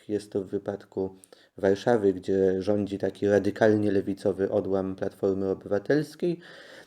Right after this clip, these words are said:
em, to polityka, e, warszawskiego ratusza i polityka wielu innych podobnie rządzonych miast jest właściwie tożsama z polityką tak zwanych ruchów miejskich, czyli ekstremistycznie lewicowych, e,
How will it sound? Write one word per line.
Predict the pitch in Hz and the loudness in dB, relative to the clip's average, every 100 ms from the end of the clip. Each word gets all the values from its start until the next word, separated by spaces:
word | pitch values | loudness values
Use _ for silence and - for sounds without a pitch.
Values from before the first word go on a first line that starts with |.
| _ - | _ -2
em, | 113 110 110 110 113 110 110 120 123 131 | 2 6 6 4 2 -2 -2 -2 -2 4
to | 139 131 120 120 - | 6 6 4 -4 -2
polityka, | 135 123 135 135 - 117 110 110 - | 0 0 -4 -6 -4 -2 -2 -4 -8
e, | 110 101 101 104 104 104 - _ _ _ 104 | -4 0 2 2 2 0 -6 _ _ _ 2
warszawskiego | 117 - 113 - 143 127 120 | 4 4 -2 -2 0 2 2
ratusza | 113 123 - 113 | 2 -4 -4 -2
i | 110 | -2
polityka | 110 107 107 110 - 107 107 - - _ - | -2 -2 -2 -6 -4 -6 -6 -20 -20 _ -2
wielu | 120 117 | 0 2
innych | 127 123 110 107 | 0 0 -2 -2
podobnie | 123 117 117 120 | 0 2 2 0
rządzonych | 113 120 123 123 127 | -2 -2 0 -2 -2
miast | 196 190 190 | -2 -2 0
jest | 165 | 0
właściwie | 156 147 - 147 147 | -2 -4 -4 2 2
tożsama | 156 143 - 180 147 | 2 0 0 2 2
z | 139 | 0
polityką | - 139 135 151 147 135 131 - - - - | 0 0 0 -2 4 4 4 -2 -20 -20 -2
tak | 135 123 | 0 4
zwanych | 127 131 131 139 | 4 6 6 6
ruchów | 143 139 123 139 | 6 6 0 0
miejskich, | 151 151 - 135 - | 2 2 0 -6 -6
czyli | - 123 123 | -4 -2 -2
ekstremistycznie | 131 - 139 131 131 - 131 - 123 | -2 0 2 2 2 -2 -2 -2 0
lewicowych, | 117 113 - 117 113 110 - 117 | 0 -2 -2 0 0 -4 -6 -2
e, | 110 | -2